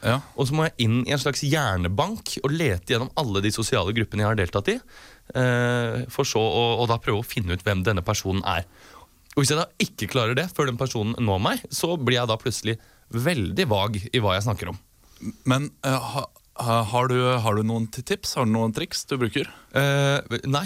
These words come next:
Speaker 2: <laughs> det har jeg
Speaker 1: Nei?
Speaker 2: ikke. Jeg håpet at du kunne hjelpe meg med det.
Speaker 1: Ja, vet du hva, men, eh, jeg har litt annet problem, eh, eller jeg har jo det samme problemet
Speaker 2: Ja.
Speaker 1: som deg der, men det som har skjedd med meg de siste dagene,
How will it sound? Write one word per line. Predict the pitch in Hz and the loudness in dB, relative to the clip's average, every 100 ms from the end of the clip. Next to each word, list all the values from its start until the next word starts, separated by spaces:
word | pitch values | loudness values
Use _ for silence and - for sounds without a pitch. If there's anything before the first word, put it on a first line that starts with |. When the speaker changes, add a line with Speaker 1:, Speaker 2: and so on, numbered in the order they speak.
| - | -4
Speaker 2:
<laughs> | - - | -4 2
det | 156 | 2
har | 131 | 2
jeg | - | 0
Speaker 1:
Nei? | 147 | 0
Speaker 2:
ikke. | 196 - - - | 0 -4 -6 -2
Jeg | |
håpet | 190 147 170 | 0 2 2
at | |
du | 135 | 2
kunne | 135 143 | 2 0
hjelpe | 110 | 0
meg | 101 | 2
med | 104 | 2
det. | 180 202 | 0 0
Speaker 1:
Ja, | 139 | 0
vet | 143 139 | 0 0
du | 156 | 0
hva, | 156 | 2
men, | 143 135 | 2 2
eh, | 147 147 | 0 0
jeg | 147 123 131 | 2 2 2
har | 202 | 2
litt | 190 185 - | 2 0 0
annet | 143 95 | 0 0
problem, | 107 120 185 | 2 2 0
eh, | - 143 143 143 139 | 0 2 4 2 2
eller | 135 143 | 2 2
jeg | |
har | 123 | 2
jo | 107 | 2
det | 131 | 0
samme | 139 101 | -2 -2
problemet | 113 104 95 101 | 0 0 2 2
Speaker 2:
Ja. | 101 - | 2 0
Speaker 1:
som | - 110 | 0 2
deg | 107 110 | 2 2
der, | 131 | 0
men | 151 131 | 0 0
det | 123 | 0
som | 139 | 0
har | 151 | 0
skjedd | - 107 | 0 2
med | 113 | 2
meg | 113 156 | 2 2
de | 139 | -2
siste | 131 123 | -4 0
dagene, | 131 117 95 170 | 0 2 2 0